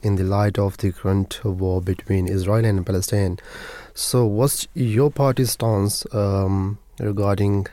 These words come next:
uh, this war going on between Israel and Palestine, and is it moving towards a sustained ceasefire? Do you believe that? And, um, secondly, has this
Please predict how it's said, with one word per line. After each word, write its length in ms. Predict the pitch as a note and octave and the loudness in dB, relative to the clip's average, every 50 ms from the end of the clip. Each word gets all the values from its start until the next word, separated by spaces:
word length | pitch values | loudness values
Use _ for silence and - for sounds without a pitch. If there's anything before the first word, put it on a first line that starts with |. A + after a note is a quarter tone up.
| - - - | -12 -8 -4
uh, 320 | G#2 G2 F#2+ F#2 F2+ F2+ | -2 -2 0 0 0 -2
this 360 | F2 F2 F2+ A2 A#2+ - - - | -2 -2 0 0 0 0 -2 -2
war 340 | G#2+ G2+ F#2 F#2 F#2+ A2 - - - G#2+ | 0 0 2 2 0 -2 -4 -6 -8 -4
going 300 | G2 G#2 F#2 F#2 F2+ F2+ | -2 -2 -2 -2 0 -2
on 180 | F2+ F#2 F#2 | -2 -2 -2
between 400 | F#2 F#2 - - - F#2 F2+ F2+ | -2 -4 -4 -4 -2 -2 -2 -2
Israel 380 | F2+ F2 F2 F2 F2+ F2+ F2+ F2+ | -2 -2 -2 -2 -2 -2 -2 -2
and 240 | F2+ F2+ F2 F2 - | -2 -4 -4 -4 -4
Palestine, 560 | G2 F#2 F#2 - - F2+ F2 F2+ F2+ F#2+ - | -4 -4 -4 -4 -4 -4 -2 -2 -2 -4 -4
and 380 | - F#2+ F2+ F2 F2 F2+ F2+ F2 - - - - - - - - - - - | -4 -6 -4 -4 -4 -6 -6 -8 -10 -16 -20 -20 -20 -20 -20 -20 -20 -10 -6
is 140 | - B2+ A#2+ | -2 0 2
it 20 | A#2+ | 4
moving 380 | A#2 A#2+ B2 B2 B2 C#3 C3 | 4 4 4 4 4 2 2
towards 420 | - - A#2 G#2+ G#2 G#2+ G#2 - - | 2 2 2 2 2 0 0 0 0
a 220 | A2+ G#2+ G#2+ G2+ | 2 2 2 2
sustained 640 | - - - G2+ - - - - G#2+ A#2 A#2+ A2+ | 0 -2 -4 -4 -4 -4 0 2 4 4 4 2
ceasefire? 680 | A2 - - G#2 G2+ - - - B2 A#2 B2 D3+ F3+ E3 - - C3+ A#2+ A2+ A#2 | 0 -2 -2 -2 -2 -2 -2 0 2 2 2 2 0 -2 -4 -8 -8 -8 -6 -4
Do 100 | G#2+ G#2 | -2 0
you 140 | G2+ G2+ F#2+ | 0 0 0
believe 320 | G2 F#2+ G2+ A2+ A2+ G#2+ | 2 2 2 2 0 0
that? 340 | G#2 A2+ G#2+ A#2+ B2+ - - - - | 0 2 2 2 0 -2 -4 -4 -2
And, 580 | G#2+ G2 G2 G2 G2 G2 G2+ G2+ G2+ F#2 F2 | 0 2 2 2 2 2 2 0 0 0 0
um, 280 | G2+ G2 F#2+ F#2 F#2+ F#2+ - | 0 -2 -2 -2 -6 -10 -10
secondly, 640 | - - - A#2+ B2 - C3+ A#2+ G#2 G2+ G2+ G2+ A2 - - - - - - - - - - - - - | -8 -4 -2 -2 -2 0 0 0 2 2 2 0 0 -4 -8 -18 -20 -20 -20 -20 -20 -20 -20 -20 -12 -4
has 400 | - B2+ A2+ A#2+ B2 A#2+ A2 G2 | 0 2 4 4 4 2 0 0
this 220 | - C3 B2+ - | 0 0 0 -2